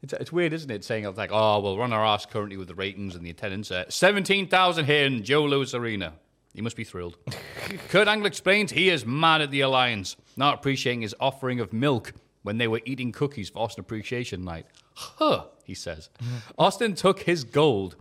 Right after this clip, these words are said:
so Angle's gonna take Austin's gold." The Golden Nugget cereal that you can't buy anymore 'cause it tastes like ass-, uh, sorry. No, wait. It's the W W F title that Austin has round his waist. Kurt Angle reminds us that Benoit took them from him. I already said that.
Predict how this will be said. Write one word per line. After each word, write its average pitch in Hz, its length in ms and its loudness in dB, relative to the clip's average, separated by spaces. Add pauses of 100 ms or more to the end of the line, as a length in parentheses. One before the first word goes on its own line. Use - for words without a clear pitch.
(200)
so - 140 -4
Angle's 110 460 0
gonna 104 160 -6
take 113 240 -4
Austin's 135 400 -4
gold." 82 380 -6 (460)
The 98 100 -4
Golden 156 440 4
Nugget 147 300 0
cereal 143 460 4
that 107 160 -2
you 104 80 -6
can't 147 320 2
buy 143 180 4
anymore 110 380 2
'cause - 100 -14
it - 80 -8
tastes 135 300 -2
like 120 200 0
ass-, 127 300 2
uh, 113 220 -2
sorry. 107 200 -2 (260)
No, 156 160 6
wait. 165 180 6 (240)
It's - 100 -16
the 160 160 4
W 185 140 6
W 233 120 8
F 214 100 2
title 214 440 4
that 120 200 2
Austin 135 240 0
has 117 160 0
round 117 180 -2
his 104 120 -6
waist. 98 320 -4 (460)
Kurt 165 220 4
Angle 165 240 2
reminds 156 300 2
us 160 60 -12
that 131 200 -2
Benoit 139 420 2
took - 200 -6
them 123 140 -6
from 180 300 0
him. 87 220 -8
I 90 60 -10
already 90 160 -10
said 107 240 -12
that. 80 180 -12